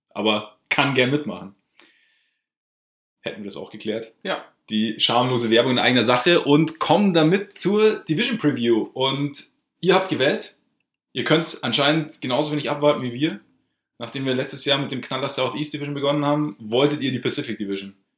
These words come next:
Speaker 2: Ja.
Speaker 1: Bisschen LeBron, bisschen Anthony Davis, bisschen Kawhi, Paul George, Steph Curry. Nichts.
Speaker 2: Le-, leider auch ein bisschen aktueller Bezug.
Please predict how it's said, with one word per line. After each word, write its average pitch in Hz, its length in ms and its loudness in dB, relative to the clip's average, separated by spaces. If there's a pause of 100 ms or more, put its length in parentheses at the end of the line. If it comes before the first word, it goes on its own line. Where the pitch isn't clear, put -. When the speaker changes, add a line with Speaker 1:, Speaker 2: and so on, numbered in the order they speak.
(300)
Speaker 2:
Ja. - 160 -12 (720)
Speaker 1:
Bisschen 131 260 -2
LeBron, 123 480 0 (460)
bisschen 120 180 -6
Anthony 120 300 -2
Davis, 120 500 0
bisschen 120 260 -4
Kawhi, 117 580 2
Paul 117 220 2
George, 113 680 0
Steph 117 300 -2
Curry. 117 340 2 (160)
Nichts. 120 260 2
Speaker 2:
Le-, - 60 -14
leider 120 260 2
auch 131 100 0
ein 131 80 -2
bisschen 131 260 -4
aktueller 123 380 0
Bezug. 110 380 -8